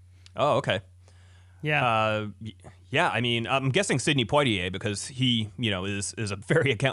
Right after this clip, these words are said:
Speaker 1: accomplished actor, and I actually, I didn't think he was slumming it in this, but this felt a little out of his wheelhouse.
Speaker 2: Uh, I think that he was raising the bar 'cause he had just got done directing Ghost Dad.
Speaker 1: <laughs> Oh, shit. I didn't realize he directed that.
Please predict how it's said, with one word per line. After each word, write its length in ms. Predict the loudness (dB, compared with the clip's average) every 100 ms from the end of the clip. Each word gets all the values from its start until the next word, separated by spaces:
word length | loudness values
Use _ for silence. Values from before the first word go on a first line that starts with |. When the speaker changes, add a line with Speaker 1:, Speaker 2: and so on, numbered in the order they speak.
| -2
Speaker 1:
accomplished 440 | 0 2 2 0
actor, 300 | 2 0 0 -2
and 160 | 0
I 140 | 2 2
actually, 340 | 2 2 -2 -4 -20 -20 -16 -2
I 80 | 4
didn't 120 | 4
think 100 | 4 4
he 60 |
was 100 | 4
slumming 380 | 2 2 4 4
it 100 | 2
in 60 | 2
this, 180 | 2 2
but 160 | 2
this 120 | 0
felt 220 | 2 2 2
a 60 |
little 220 | 4 6
out 100 | 6 4
of 60 |
his 140 | 0 -2
wheelhouse. 600 | 0 0 -2 -6 -8 -12 -18 -18 -16 -14 -4
Speaker 2:
Uh, 180 | -2 0
I 200 | 2 2
think 240 | 2 0
that 180 | 2 0
he 180 | 0 -2
was 420 | 0 -2 -4 -10 -16 -20 -20 -8
raising 440 | 0 2 2 -2
the 80 | -2
bar 260 | 0 2 2
'cause 160 | -2
he 100 | -2
had 120 | -4 -2
just 260 | -4 -2
got 260 | -2 -2 -2
done 420 | -2 -2 -4 -10 -10
directing 640 | -6 -4 -4 -4 -6 -6 -6
Ghost 320 | -4 -4 -6
Dad. 300 | -10 -10 -12 -16 -20 -20 -16
Speaker 1:
<laughs> 20 | -12 -4 -2 2
Oh, 120 | 2
shit. 520 | 2 -4 0 2 2
I 100 | 2
didn't 160 | 2 2
realize 340 | 4 4 4
he 80 | 2
directed 480 | -4 -2 -2 -2 -2
that. 240 | -2 -2